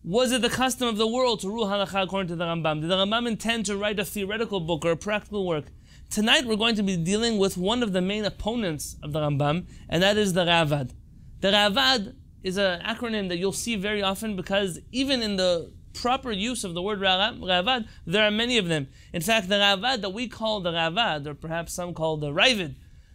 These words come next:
the Ravad is number three, Ravad HaShalishi. And just to get confused, he is the son-in-law of the Ravad HaSheni, the second Ravad.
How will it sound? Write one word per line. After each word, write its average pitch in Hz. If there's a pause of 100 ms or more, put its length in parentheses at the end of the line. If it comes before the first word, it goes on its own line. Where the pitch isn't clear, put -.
(160)
the 185
Ravad 214
is 202
number 208
three, 185 (180)
Ravad 170
HaShalishi. 185 (120)
And 170 (100)
just 226
to 214
get 196
confused, 202 (240)
he 220
is 240
the 202
son-in-law 214 (340)
of 175
the 190
Ravad 180
HaSheni, 208
the -
second 240
Ravad. 151